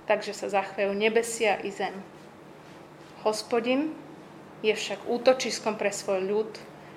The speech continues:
a pevnosťou pre Izraelitov. Vtedy spoznáte, že ja som Hospodin, váš Boh, a že prebývam na Sione, na svojom svetom vrchu. Jeruzalem bude svätý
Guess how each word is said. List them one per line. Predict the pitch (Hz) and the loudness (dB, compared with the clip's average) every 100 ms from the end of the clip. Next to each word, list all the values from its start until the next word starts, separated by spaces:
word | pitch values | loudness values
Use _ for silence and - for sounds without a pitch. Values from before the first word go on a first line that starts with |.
| - | -10
a | - | -8
pevnosťou | - 226 226 226 226 - 196 | 4 6 6 4 2 0 -2
pre | 190 202 202 | 2 4 4
Izraelitov. | 202 185 190 208 - - 220 - - - - - - - - - - - | 4 2 0 -2 -6 -6 -8 -14 -16 -18 -18 -18 -18 -18 -18 -18 -16 4
Vtedy | 240 226 | 8 8
spoznáte, | 226 - 247 247 247 247 247 254 | 6 6 6 8 10 10 8 2
že | 220 214 | 2 6
ja | 202 208 | 4 4
som | 220 202 | 0 2
Hospodin, | 226 233 - 254 214 220 202 | 0 0 4 6 6 6 8
váš | 196 196 | 6 4
Boh, | 196 - - - - - - - | 0 0 -2 -14 -16 -16 -16 -2
a | 220 | 2
že | 220 | 2
prebývam | 226 226 226 247 240 233 220 | 6 10 10 8 6 6 6
na | 214 | 4
Sione, | 214 - 214 190 185 | 2 0 2 2 -2
na | 190 190 | -4 -4
svojom | - 220 214 214 | 0 2 2 -2
svetom | - 214 214 226 214 | 2 2 4 2 2
vrchu. | 196 - - - - - - - - - - | 2 0 -10 -12 -16 -16 -16 -16 -18 -18 0
Jeruzalem | 220 214 214 208 202 | 4 6 4 4 2
bude | 196 196 | 0 0
svätý | - - 226 233 - 269 277 | -2 4 8 8 6 4 4